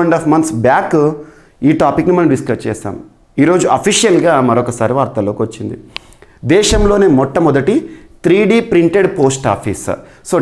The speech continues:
డైరెక్ట్గా గుర్తుంచుకోండి, సూపర్లేటివ్ టాపిక్స్ కానివ్వండి,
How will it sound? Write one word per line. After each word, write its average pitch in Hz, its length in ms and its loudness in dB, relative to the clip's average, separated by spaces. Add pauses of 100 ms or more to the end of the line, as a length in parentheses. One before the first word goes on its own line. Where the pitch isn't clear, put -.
(100)
డైరెక్ట్గా 190 560 2
గుర్తుంచుకోండి, 147 580 0
సూపర్లేటివ్ 175 640 2
టాపిక్స్ 165 340 -2
కానివ్వండి, 160 380 2